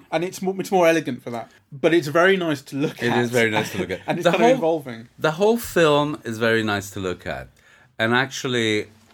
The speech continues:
Speaker 2: you know, the clothes and the jewelry and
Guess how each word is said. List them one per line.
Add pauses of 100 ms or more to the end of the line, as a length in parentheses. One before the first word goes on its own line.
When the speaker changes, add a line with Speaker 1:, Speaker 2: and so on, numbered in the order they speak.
(160)
Speaker 2:
you
know,
the
clothes
and
the
jewelry
and